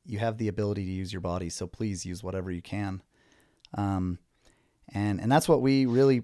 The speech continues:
we really preach that with the Jet Powered Foundation. And I'm really excited, and I've had some brainstorming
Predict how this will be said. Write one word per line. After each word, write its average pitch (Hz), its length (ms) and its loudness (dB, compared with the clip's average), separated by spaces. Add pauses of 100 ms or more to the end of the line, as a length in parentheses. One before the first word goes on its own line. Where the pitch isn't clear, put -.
we 110 120 0
really 143 240 6
preach 135 300 0
that 90 160 0
with 95 100 -8
the 92 60 -8
Jet 98 220 -2
Powered 101 280 0
Foundation. 90 440 -2
And 101 80 -2
I'm 101 100 0
really 143 220 4
excited, 104 520 0
and 92 120 -4
I've 101 140 -4
had 131 180 -2
some 107 160 -4
brainstorming 92 680 -4